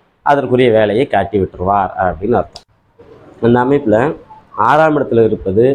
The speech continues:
ஆண் ஜாதகமா இருந்தால் மனைவியால் யோகம், பெண் ஜாதகமா இருந்தால் கணவனால் யோகம் கிடைக்கும் அப்படிங்கிற ஒரு அமைப்பை தெளிவா சொல்லலாம். அதன் பிறகு பாத்தீங்கன்னா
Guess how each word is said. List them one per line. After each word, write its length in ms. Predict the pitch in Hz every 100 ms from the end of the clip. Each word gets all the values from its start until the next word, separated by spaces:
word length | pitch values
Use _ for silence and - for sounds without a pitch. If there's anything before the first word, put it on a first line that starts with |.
| - -
ஆண் 240 | 101 127
ஜாதகமா 460 | 139 123 123 120 123
இருந்தால் 260 | 110 117 113
மனைவியால் 460 | 98 110 113 113
யோகம், 280 | 104 90 107 151 _ _ _ _
பெண் 200 | 113 135
ஜாதகமா 440 | 139 143 131 123 123
இருந்தால் 380 | 104 107 120 147
கணவனால் 560 | - 104 113 113 117 110
யோகம் 340 | 101 95 101
கிடைக்கும் 460 | 92 92 - - 92 -
அப்படிங்கிற 380 | 98 85 101 113
ஒரு 120 | 95
அமைப்பை 340 | 90 90 - 76 -
தெளிவா 260 | - 95 98
சொல்லலாம். 380 | 110 - 76 - _ _ _ _ _ _ _ _ _
அதன் 260 | - 151 175
பிறகு 280 | 151 147 151
பாத்தீங்கன்னா 460 | 127 120 117 143